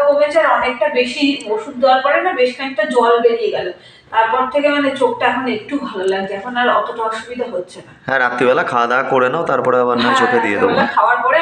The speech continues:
Speaker 1: আর একবার দেবো, দিয়ে তারপর শোবো।
Speaker 2: হ্যাঁ।
Speaker 1: তাহলে হয়তো কমে যাবে,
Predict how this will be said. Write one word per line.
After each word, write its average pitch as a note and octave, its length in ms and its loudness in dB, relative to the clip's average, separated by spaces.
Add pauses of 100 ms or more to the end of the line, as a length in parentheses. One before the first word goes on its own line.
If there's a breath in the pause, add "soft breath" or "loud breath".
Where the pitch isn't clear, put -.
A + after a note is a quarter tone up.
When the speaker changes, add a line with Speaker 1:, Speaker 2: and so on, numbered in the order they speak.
Speaker 1:
আর - 140 -2
একবার A#3 180 -4 (100)
দেবো, B3+ 160 4 (120)
দিয়ে A4+ 220 -4
তারপর - 240 -4 (100)
শোবো। - 260 -20 (160)
Speaker 2:
হ্যাঁ। E2 200 0 (240)
Speaker 1:
তাহলে A#3+ 240 -6
হয়তো C4 260 -4
কমে B3 260 -2
যাবে, G#3+ 140 2